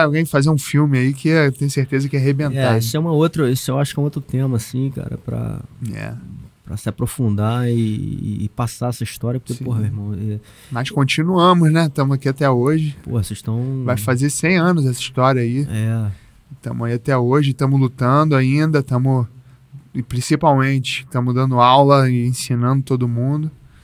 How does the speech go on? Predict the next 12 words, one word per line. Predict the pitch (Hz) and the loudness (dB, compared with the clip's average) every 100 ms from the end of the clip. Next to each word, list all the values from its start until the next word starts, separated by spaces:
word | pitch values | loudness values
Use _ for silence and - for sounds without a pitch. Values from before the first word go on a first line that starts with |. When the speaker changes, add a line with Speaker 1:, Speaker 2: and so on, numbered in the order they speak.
| _ _ - | _ _ -18
Speaker 2:
Sim. | - 101 95 | -10 -8 -8
Speaker 1:
Mas | 131 117 113 113 117 113 113 113 110 | -8 -4 -2 -2 -2 -2 -2 -4 0
eu | 120 139 151 139 | 2 4 2 -2
puxo | - 139 - 135 | 0 2 2 2
mais | 135 139 | 0 2
pelo | 143 139 | 2 4
lado | 139 143 | 4 4
da | 143 | 4
luta, | 127 135 147 123 | 4 2 0 -4
que | - 123 | -6 -4
é | |
o, | 117 117 113 113 | -2 -2 -2 -4